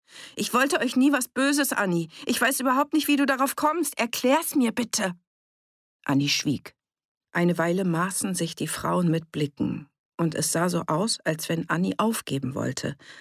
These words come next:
Aber dann stürzte Willi hinter ihr aus dem Haus und umarmte Betty.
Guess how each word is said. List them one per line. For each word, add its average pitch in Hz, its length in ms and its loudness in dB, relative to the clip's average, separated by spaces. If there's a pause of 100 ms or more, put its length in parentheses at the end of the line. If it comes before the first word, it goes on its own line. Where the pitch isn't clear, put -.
(360)
Aber 180 160 -2
dann 180 220 0
stürzte - 640 -2
Willi 165 380 0
hinter 156 280 -2
ihr - 200 0
aus - 100 -4
dem 151 240 -4
Haus 180 240 0
und 165 200 -2
umarmte 170 560 0
Betty. 165 480 -2